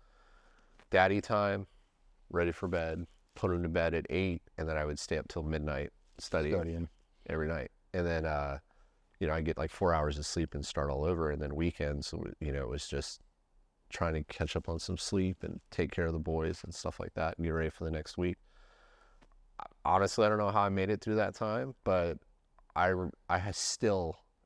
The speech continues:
Speaker 1: have some of my most fond memories are, that occurred during that hour.
Speaker 2: Mm.
Speaker 1: And, you know, the boys have, have told stories that they remember. Well, Cameron Aiden was too young, of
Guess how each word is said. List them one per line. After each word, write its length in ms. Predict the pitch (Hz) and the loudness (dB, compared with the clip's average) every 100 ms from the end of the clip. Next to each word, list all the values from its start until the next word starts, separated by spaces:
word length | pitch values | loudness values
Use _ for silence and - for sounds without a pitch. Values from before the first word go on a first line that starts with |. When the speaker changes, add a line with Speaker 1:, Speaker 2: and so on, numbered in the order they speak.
| - | -10
Speaker 1:
have 340 | - 80 78 76 | 0 2 2 -2
some 280 | - 90 82 | -2 -2 0
of 60 | |
my 180 | 76 71 69 | -2 -4 -4
most 500 | 92 90 95 92 - | -2 2 4 2 0
fond 260 | - 90 90 | 0 0 0
memories 500 | 82 80 85 98 - | -2 -2 0 -2 -2
are, 160 | 82 69 - | -6 -6 -4
that 140 | 80 69 - | -4 -4 -6
occurred 360 | - 92 78 | 0 2 2
during 260 | 76 80 71 | 0 -2 0
that 160 | 69 50 | -4 -4
hour. 340 | 65 58 - - 85 | -6 -6 -10 -12 -6
Speaker 2:
Mm. 260 | 82 78 - - | -4 -4 -6 -4
Speaker 1:
And, 420 | 78 73 69 64 - | 0 0 0 -4 -6
you 100 | 98 | -2
know, 100 | 80 | 0
the 120 | 71 73 | 0 -2
boys 440 | 95 107 107 78 | 2 4 4 2
have, 180 | 80 64 - | -4 -6 -10
have 200 | - 71 76 - | -6 -4 -6 -10
told 340 | - 98 82 | -2 0 0
stories 680 | - - 95 95 73 80 - | -4 0 2 2 0 -2 -4
that 120 | 80 | -6
they 180 | 82 101 | 0 0
remember. 480 | 98 71 69 73 82 | 0 -2 -6 -4 -2
Well, 140 | 82 | -2
Cameron 380 | 82 - 85 73 | -2 -2 -2 0
Aiden 240 | 80 78 | -2 -2
was 160 | 76 - | -4 -8
too 140 | - | -6
young, 340 | 73 76 73 - - - _ - - _ - | -4 -4 -8 -12 -18 -20 _ -20 -20 _ 6
of 440 | 98 95 92 - | 6 6 2 -8